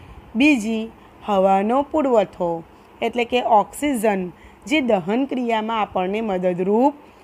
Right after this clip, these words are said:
કરે છે. અને ત્રીજું, જ્વલન બિંદુની પ્રાપ્તિ. આ ત્રણ શરતો જો fulfill થાય, તો જ દહનની પ્રક્રિયા શક્ય બને છે. પ્રશ્ન બે,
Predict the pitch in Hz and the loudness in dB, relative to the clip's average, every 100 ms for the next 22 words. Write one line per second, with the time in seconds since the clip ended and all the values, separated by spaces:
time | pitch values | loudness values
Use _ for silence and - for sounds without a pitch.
0 | - - 302 294 285 285 - 262 247 247 | -14 0 4 6 4 2 -2 0 2 0
1 | 247 - - - 208 214 214 - 311 302 | -4 -12 -20 -10 -4 -2 -2 0 2 2
2 | 208 214 196 175 - - - 175 226 226 | 2 0 0 -4 -10 -20 -14 -2 2 4
3 | 254 311 285 233 202 190 185 196 220 277 | 4 2 2 0 -2 -2 -2 -2 0 0
4 | 320 - - - 226 202 - - 196 180 | -2 -6 -16 -2 -2 -2 -6 -10 -6 -4
5 | 170 - - - 247 262 277 254 247 226 | -6 -12 -20 -6 -2 -2 0 0 -2 -2
6 | - 214 214 220 226 180 240 269 233 226 | 0 2 2 2 2 2 0 0 0 -4
7 | 196 208 190 185 - 202 240 214 180 - | -2 -4 -4 -4 -2 2 4 2 0 -8
8 | - - - 269 302 254 247 214 196 196 | -20 -18 -2 2 4 2 0 0 -2 -4
9 | 208 208 202 - 185 190 196 - 185 - | -6 -6 -8 -4 -2 -2 -4 -8 -10 -6
10 | 190 185 170 170 175 202 285 - - - | -4 -2 -4 -4 -2 0 -2 -4 -20 -20
11 | - - 294 277 254 254 254 - - - | -20 -6 0 2 2 -2 -8 -20 -20 -20
12 | - - - - - - - - - - | -20 -20 -20 -20 -20 -20 -20 -20 -20 -20
13 | - 262 311 - - 302 302 277 240 208 | -4 0 0 -2 -2 0 0 2 4 4
14 | 190 180 | 4 -2